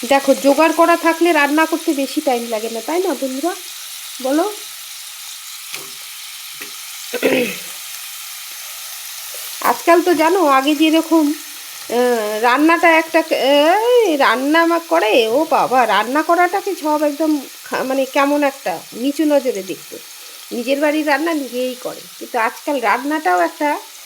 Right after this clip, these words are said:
ফ্যাশন হয়ে গেছে। আজকাল সবাই রান্না করে, সবাই রান্না করতে ভালোবাসে।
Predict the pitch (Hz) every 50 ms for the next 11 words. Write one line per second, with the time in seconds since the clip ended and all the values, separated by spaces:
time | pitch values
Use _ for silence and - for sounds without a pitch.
0 | - - - - - - - - - - 320 330 330 330 330 - - 277 269 262
1 | - - 311 302 269 262 240 208 156 170 175 - - 226 214 208 - - - 226
2 | 233 233 - - 254 269 262 247 - - - - - - - - - - - -
3 | - - - - - - - - - - - - - - - - - - - -
4 | - - - - - - 247 247 262 277 302 311 330 339 339 320 277 269 269 277
5 | 277 277 285 277 277 277 254 240 233 226 208 202 247 254 247 269 277 285 302 285
6 | 269 262 254 254 254 254 254 262 240 - - 247 220 202 190 208 202 202 196 196
7 | 190 220 220